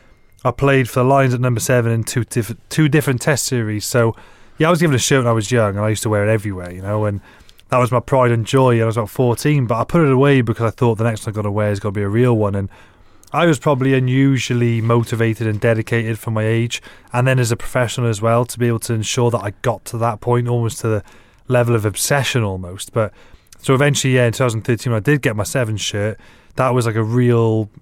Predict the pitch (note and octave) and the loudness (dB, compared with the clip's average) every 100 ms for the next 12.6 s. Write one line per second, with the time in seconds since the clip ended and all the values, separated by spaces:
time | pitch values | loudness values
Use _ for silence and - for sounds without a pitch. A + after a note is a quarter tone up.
0 | - - B2+ A#2 A#2 A2 G#2+ A2 A#2+ A#2 | -20 -4 -2 -2 -2 -2 -2 0 0 0
1 | G2+ G#2 G2+ A2 G#2 G2+ - A#2 A2 G#2 | -2 -6 -4 -4 -4 -6 -4 -2 0 -2
2 | G2 - A#2 - G#2+ G#2+ G#2+ A2 A2+ - | -4 -4 -4 -4 -2 -2 0 0 0 0
3 | B2 A2 A#2 A2 - - - - - - | 0 2 2 0 -4 -16 -20 -20 -20 -20
4 | - - - - B2+ C3 D3 B2+ B2 D#3 | -20 -20 -20 -4 0 2 4 2 4 4
5 | D#3+ B2+ A2+ B2 A#2 C3+ B2 B2 B2 A#2 | 6 6 4 4 2 2 4 4 2 0
6 | - C3+ A#2+ A#2 C3 C3+ A#2+ - B2 A#2+ | 2 2 2 2 2 2 0 2 4 4
7 | A2+ - A#2+ A#2+ A#2 A#2 A2+ A#2 - _ | 2 0 0 2 4 4 4 0 -4 _
8 | - - C3+ A#2 C3+ A#2+ B2 A#2+ A2 C3 | -20 -2 0 2 0 0 0 0 0 0
9 | C3 A#2+ B2 E3+ G3 C3 C#3+ B2 A2+ A#2 | 2 2 0 2 4 4 2 0 -2 0
10 | G#2 G2+ G#2 - G#2+ G2+ G#2+ G2+ - - | 0 0 -4 -2 -2 0 -2 -4 -6 -12
11 | - - C#3 B2 C3 A#2+ A2+ A2 - G#2 | -10 -2 -2 0 2 2 2 0 -2 -2
12 | - C#3 C#3 G2+ G#2 | 0 0 0 -4 -6